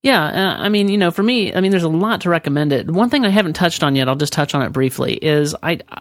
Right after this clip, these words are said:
I like for movies to grab me a little bit emotionally when appropriate, and this film I thought wasn't gonna do that until it kinda snuck up on me toward the end, even though I had,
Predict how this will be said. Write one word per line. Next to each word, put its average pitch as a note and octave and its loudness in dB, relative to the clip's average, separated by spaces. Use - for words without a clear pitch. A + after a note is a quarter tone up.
I A3 4
like C#4+ 0
for G3+ 0
movies D3+ 2
to C#3+ 2
grab D3 0
me C#3+ 2
a C3+ 2
little C3+ 0
bit C3+ 2
emotionally B2+ 0
when B2 -2
appropriate, C#3 -2
and E3+ 0
this C#4+ 0
film E4 0
I F#3+ 0
thought - -2
wasn't F3+ 0
gonna E3+ 2
do G#3+ 4
that D3+ 4
until G3 2
it - 0
kinda C4 2
snuck F#3+ 0
up A#3+ 0
on C3 -2
me B2+ 0
toward D3 0
the C3 0
end, D#3 0
even F#3+ 0
though G3 2
I E3+ 2
had, D#3+ 0